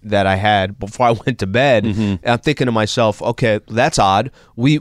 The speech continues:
Speaker 1: we want the information. We want as much information as possible. And when we don't get it, you know, your mind just kinda starts running all over the place. You start thinking of everything, and it doesn't mean that stuff is positive that you're, that's
Speaker 2: Uh,
Speaker 1: going through your mind, right?" That just,
Speaker 2: yeah.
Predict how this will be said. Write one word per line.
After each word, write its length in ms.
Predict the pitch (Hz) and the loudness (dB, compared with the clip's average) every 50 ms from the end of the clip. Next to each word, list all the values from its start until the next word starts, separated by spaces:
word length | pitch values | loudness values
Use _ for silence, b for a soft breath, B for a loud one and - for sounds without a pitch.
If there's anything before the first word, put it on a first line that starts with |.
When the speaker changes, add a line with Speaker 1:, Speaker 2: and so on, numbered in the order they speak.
| - | -2
Speaker 1:
we 160 | - 127 131 | -2 -2 0
want 260 | 127 131 151 196 214 - | 2 4 4 2 2 2
the 140 | 185 147 | 2 2
information. 640 | 135 117 - - 107 101 98 98 95 - - 113 117 | 2 0 0 0 0 0 0 0 -2 -2 -4 -4 -2
We 100 | 117 120 | 0 2
want 240 | 120 127 143 131 - | 2 2 2 0 0
as 140 | 123 127 110 | -2 -2 0
much 240 | 123 147 185 185 - | 0 0 2 2 0
information 540 | 160 131 - 127 113 110 110 107 - 107 101 | -2 -2 0 0 2 2 2 0 -2 -4 -8
as 100 | 95 - | -8 -4
possible. 640 | - 107 101 95 92 - 101 98 110 113 110 b b b b b b b - | -2 0 0 0 0 -2 -2 -2 -2 -2 -2 b b b b b b b -2
And 100 | 117 120 | 0 2
when 80 | 120 120 | 2 2
we 120 | 131 127 | 2 2
don't 240 | 139 156 185 196 - | 2 2 2 2 2
get 180 | 147 131 123 | 2 2 2
it, 200 | 123 127 123 - _ - | 2 0 0 -2 _ -4
you 60 | 165 | -2
know, 60 | 175 | 0
your 160 | 185 185 185 180 | 2 2 2 2
mind 320 | 170 180 196 240 208 127 | 2 2 2 2 2 2
just 180 | 113 110 - - | 2 0 -2 -2
kinda 240 | - 110 104 95 92 | -2 -2 -2 -2 -2
starts 340 | - - 107 95 90 - - | -2 -2 0 0 -2 -2 -2
running 280 | 101 98 95 95 92 | -2 -2 0 0 0
all 200 | 92 92 90 92 | 0 0 0 0
over 120 | 92 92 90 | -2 -2 -4
the 80 | 90 | -6
place. 320 | - - 92 87 85 - - | -4 -4 -4 -4 -6 -6 -10
You 60 | - | -8
start 260 | - - 139 127 - | -2 -2 -2 0 0
thinking 300 | - 160 156 - 165 151 | -2 -4 -2 0 0 0
of 100 | 147 139 | 2 2
everything, 540 | 151 151 151 156 147 - - 160 160 165 160 | 2 2 2 0 -2 -2 -2 -2 0 0 0
and 260 | 131 120 117 107 B B B B B B B | 0 0 0 -2 B B B B B B B
it 60 | 120 | -2
doesn't 220 | 131 135 131 135 | 0 2 2 2
mean 180 | 135 143 147 143 | 2 2 2 2
that 140 | 135 127 - | 2 0 0
stuff 280 | - - 143 139 - | 0 0 0 0 0
is 80 | 117 - | -4 -4
positive 560 | - - 139 156 190 160 156 131 117 110 104 | 0 0 2 2 2 0 0 0 0 0 0
that 120 | 107 - | 0 -2
you're, 160 | 104 107 107 113 | 0 0 0 0
that's 220 | 110 113 110 127 | 0 0 -2 0
Speaker 2:
Uh, 40 | 120 | 0
Speaker 1:
going 220 | 123 117 113 113 110 | 0 2 2 0 0
through 100 | 113 110 | 0 0
your 80 | 104 98 | 0 2
mind, 320 | 98 95 98 101 101 98 | 2 2 2 2 2 2
right?" 260 | 101 110 123 143 - - | 2 2 2 2 2 0
That 120 | 131 120 | -2 0
just, 240 | 101 101 98 92 90 | 2 2 2 2 0
Speaker 2:
yeah. 40 | 90 | -2